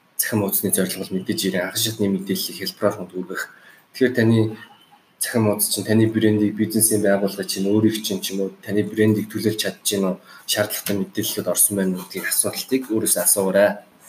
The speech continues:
За, дараагийн асуулт нь, а, таны цахим хуудасны холбоос хаягууд буюу зэсүүд нь ч юм уу, те, гүйцэд ажиллагаатай байна уу гэдгийг заавал шалгаж үзээрэй. Энэ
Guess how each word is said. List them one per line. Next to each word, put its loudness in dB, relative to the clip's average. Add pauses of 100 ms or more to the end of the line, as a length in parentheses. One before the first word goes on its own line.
(800)
За, 6
дараагийн 4
асуулт -2
нь, 0 (1400)
а, 0
таны 4
цахим 0
хуудасны 2 (400)
холбоос -2
хаягууд -2
буюу -2 (640)
зэсүүд 2
нь 4
ч -4
юм -4
уу, -
те, -2
гүйцэд 2
ажиллагаатай 0
байна 2
уу -2
гэдгийг -12
заавал -2
шалгаж -6
үзээрэй. 0 (600)
Энэ -4